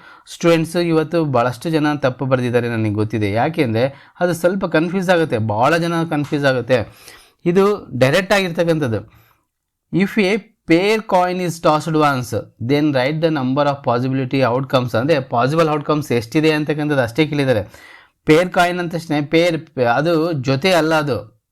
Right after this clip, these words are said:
ಅದು ಒಳ್ಳೆ ಕಾಯಿನು ಅಥವಾ ನ್ಯಾಯಯುತವಾದ ಕಾಯಿನ್ ಅಂತ ಅರ್ಥ.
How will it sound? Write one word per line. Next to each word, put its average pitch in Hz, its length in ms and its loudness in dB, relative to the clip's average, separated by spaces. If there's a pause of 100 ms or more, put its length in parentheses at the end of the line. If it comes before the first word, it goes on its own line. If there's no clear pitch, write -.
(140)
ಅದು 156 480 0 (140)
ಒಳ್ಳೆ 147 500 0
ಕಾಯಿನು 123 460 -2
ಅಥವಾ 147 320 -2
ನ್ಯಾಯಯುತವಾದ 147 720 -2
ಕಾಯಿನ್ 123 340 -2
ಅಂತ 131 160 -4
ಅರ್ಥ. 110 220 0